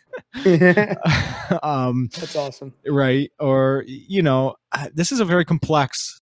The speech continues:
Speaker 2: suggestion, um,
Speaker 1: Yeah, you
Speaker 2: because
Speaker 1: could take it a million different ways.
Speaker 2: Exactly. Do you, do you have any, uh, like, added thoughts for it?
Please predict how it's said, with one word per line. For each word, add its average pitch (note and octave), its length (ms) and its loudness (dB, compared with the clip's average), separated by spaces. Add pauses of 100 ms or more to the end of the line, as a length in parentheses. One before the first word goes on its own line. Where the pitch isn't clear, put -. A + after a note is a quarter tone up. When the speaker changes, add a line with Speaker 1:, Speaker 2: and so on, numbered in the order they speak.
Speaker 2:
suggestion, A2 760 -8 (420)
um, G#2+ 260 -10
Speaker 1:
Yeah, B2 280 -8
you B2 120 -4
Speaker 2:
because G#2+ 140 -8
Speaker 1:
could - 40 -12
take G3+ 180 0
it D3 100 -4
a C#3 80 -6
million B2+ 480 -8
different A2+ 240 -12
ways. G#2+ 320 -18
Speaker 2:
Exactly. A#2+ 680 -2
Do C#3 140 -8
you, D#3+ 120 -2
do A#2+ 160 -8
you B2+ 80 0
have F3 200 0
any, E3+ 160 -8
uh, F#2 180 -12
like, B2+ 200 -16 (400)
added C3+ 260 -4
thoughts F3+ 280 0
for G3 240 -14
it? - 80 -18